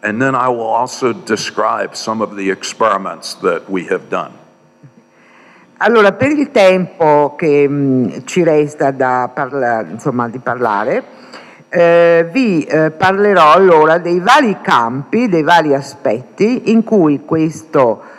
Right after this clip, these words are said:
Speaker 2: eh, questi nostri esperimenti si sono verificati, quindi i vari campi della,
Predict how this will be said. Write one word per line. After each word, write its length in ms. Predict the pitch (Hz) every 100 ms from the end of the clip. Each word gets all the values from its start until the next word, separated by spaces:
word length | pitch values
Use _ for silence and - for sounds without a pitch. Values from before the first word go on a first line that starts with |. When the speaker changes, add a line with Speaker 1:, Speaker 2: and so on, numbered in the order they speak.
| - _
Speaker 2:
eh, 220 | - 131 131
questi 240 | 143 165
nostri 360 | 160 160 - 143
esperimenti 840 | - 160 147 151 160 156 151 127
si 160 | 123
sono 340 | 117 151 143 131
verificati, 680 | 123 131 131 180 139 131 117
quindi 180 | 117 110
i 40 |
vari 180 | 117 123
campi 320 | 143 139 135
della, 420 | 113 110 82 53